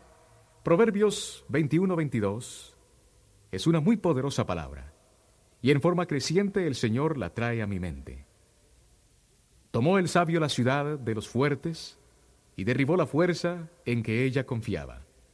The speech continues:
¿Cuántos de ustedes creen que es parte de nuestro trabajo estar atacando la ciudad, las fortalezas,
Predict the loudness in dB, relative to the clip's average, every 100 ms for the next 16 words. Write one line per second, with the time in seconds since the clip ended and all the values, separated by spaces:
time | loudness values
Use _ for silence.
0 | _ _ _ _ _ _ _ _ _ _
1 | _ _ _ 0 2 2 4 2 2 2
2 | 2 2 0 0 0 0 -4 -6 0 0
3 | 0 -2 -4 -4 -6 -8 -8 -2 -2 -2
4 | -6 -8 -16 _ _ _ -10 -2 0 0
5 | 0 -2 -2 -2 -4 -2 -2 -2 -6 -14
6 | -20 _ _ _ -12 -4 -2 2 2 2
7 | -2 -8 -12